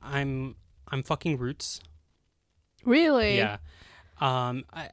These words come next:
Speaker 1: I, they don't necessarily have the marriage material. Uh, i-, if you have conversations with, um, Kircho and Drago, I mean,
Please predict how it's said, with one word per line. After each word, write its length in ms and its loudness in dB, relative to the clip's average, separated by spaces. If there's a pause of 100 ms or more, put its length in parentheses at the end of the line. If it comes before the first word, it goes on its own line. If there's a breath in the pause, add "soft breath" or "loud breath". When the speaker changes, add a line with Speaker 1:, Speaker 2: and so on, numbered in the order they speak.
Speaker 1:
I, 60 -6
they 120 0
don't 120 -2
necessarily 220 -4
have 120 -4
the 60 -2
marriage 440 -4
material. 720 -6 (300 loud breath)
Uh, 480 -6
i-, 220 2
if 180 -6
you 80 2
have 140 -4
conversations 760 -2
with, 340 -8
um, 600 -8 (1500 loud breath)
Kircho 440 0
and 120 -2
Drago, 540 -2
I 60 -8
mean, 280 -4